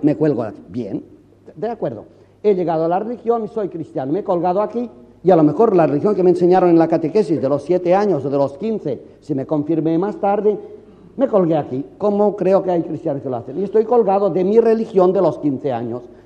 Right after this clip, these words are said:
Dios se cuidará, o tu propio peso, si creces, de hundir este clavo. Esto se caerá.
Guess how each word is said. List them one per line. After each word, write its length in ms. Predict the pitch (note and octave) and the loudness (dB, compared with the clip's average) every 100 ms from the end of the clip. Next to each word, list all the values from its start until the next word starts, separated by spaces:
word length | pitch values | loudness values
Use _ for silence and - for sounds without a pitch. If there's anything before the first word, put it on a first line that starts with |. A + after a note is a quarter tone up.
| - - | -20 -6
Dios 240 | C3 G3 F#3+ | 4 4 4
se 120 | F3 | 2
cuidará, 480 | E3+ D#3 C#3 C3 - - - | 4 4 2 0 -8 -18 -10
o 120 | B2 | -8
tu 220 | A#2 F3 F3 | -2 -4 0
propio 360 | C#3 - A#2 C3+ | -2 -2 -6 0
peso, 300 | D3+ A#2+ A2+ | 0 0 -6
si 140 | G#3+ | -8
creces, 480 | - D3 D3 E3+ - - - - | -4 -4 -4 -6 -8 -20 -20 -8
de 120 | C#3 | -4
hundir 360 | B2+ B2 D3 | -4 -2 -2
este 200 | B2 - | -4 -10
clavo. 200 | G#2+ F2 | -14 -14
Esto 160 | G2+ B2+ | -14 -14
se 100 | D3 | -12
caerá. 340 | B2 G#2 - | -12 -12 -16